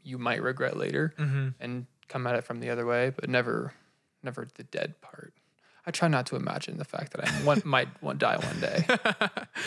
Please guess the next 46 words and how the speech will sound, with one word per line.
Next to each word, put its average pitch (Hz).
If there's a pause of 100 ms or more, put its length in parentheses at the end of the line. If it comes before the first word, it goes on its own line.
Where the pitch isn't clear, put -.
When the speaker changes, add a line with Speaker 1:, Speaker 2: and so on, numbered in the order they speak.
(300)
Speaker 1:
It's -
uncomfortable. 127
Speaker 2:
It 160
is, 208
it 190 (140)
is 208
a 180
little 156
bit 147
uncomfortable, 135
for -
sure. 127 (380)
I, 151
I 170
found 247
it 185
kind 160
of 147
uncomfortable 143
to 135 (400)
identify 139
with 127 (280)
what 135
people 147
might 131
say 131
about 123
me 123
right 117
now 120
if 117
I 113
died. 104 (520)
I 190
found 196
it 151
much 156
easier 131
to 120
say 117
what 117
I 110
wanted 135
people 123
to -
say 117